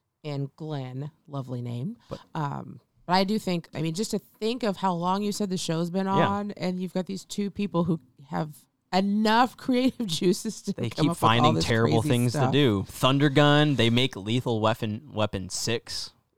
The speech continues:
Speaker 2: several times.
Speaker 1: <laughs>
Speaker 2: In
Speaker 1: Is
Speaker 2: really
Speaker 1: it still
Speaker 2: poor
Speaker 1: Lethal
Speaker 2: taste.
Speaker 1: Weapon six if they've made it several times?
Speaker 2: Yeah, they try a few different times. But man, it's, yeah, it's a very watchable show. Again, there's, there's no, like,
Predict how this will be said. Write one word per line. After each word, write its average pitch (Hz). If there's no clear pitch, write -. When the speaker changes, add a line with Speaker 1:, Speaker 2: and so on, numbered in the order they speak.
Speaker 2:
several 120
times. 120
Speaker 1:
<laughs> -
Speaker 2:
In 107
Speaker 1:
Is 110
Speaker 2:
really 117
Speaker 1:
it 120
still 170
Speaker 2:
poor 170
Speaker 1:
Lethal -
Speaker 2:
taste. 165
Speaker 1:
Weapon 165
six 175
if 190
they've 147
made 147
it -
several 156
times? -
Speaker 2:
Yeah, 160
they 160
try 139
a 104
few 101
different 95
times. 101
But 90
man, 98
it's, 127
yeah, 107
it's 110
a 143
very 156
watchable 113
show. 117
Again, 101
there's, 101
there's 113
no, 123
like, 104